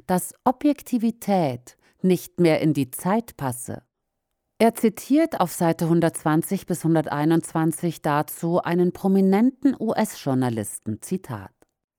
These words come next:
„Nach dem Mord an George Floyd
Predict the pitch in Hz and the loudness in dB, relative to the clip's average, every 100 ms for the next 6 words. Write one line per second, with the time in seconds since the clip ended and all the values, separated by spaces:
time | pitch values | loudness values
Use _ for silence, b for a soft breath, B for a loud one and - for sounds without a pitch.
0 | _ _ - 180 175 - 190 180 175 254 | _ _ 0 0 0 0 4 6 6 4
1 | 269 - 226 220 214 - - 214 208 165 | 2 0 2 2 0 -2 -8 -2 2 2
2 | 131 117 | -2 -6